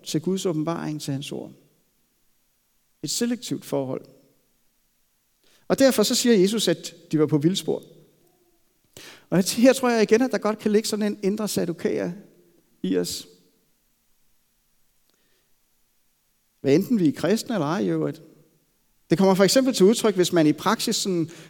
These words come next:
kun tager de dele af Bibelen eller kristendommen alvorligt, som handler om juleaften,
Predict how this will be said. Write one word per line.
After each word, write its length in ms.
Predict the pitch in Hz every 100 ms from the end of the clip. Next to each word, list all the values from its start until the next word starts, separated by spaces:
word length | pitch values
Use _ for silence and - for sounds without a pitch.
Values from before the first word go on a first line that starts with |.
| -
kun 220 | - 226
tager 180 | 220 -
de 120 | 233
dele 340 | 226 185 214
af 200 | 190 143
Bibelen 320 | - 208 214 180
eller 160 | 147
kristendommen 640 | 147 170 190 196 165 143 135
alvorligt, 480 | 135 165 180 175
som 300 | 170 139 131 127 - - _
handler 300 | 151 170 170
om 380 | 127 127 123 123 - - -
juleaften, 1080 | 151 180 147 127 160 - - - 196 185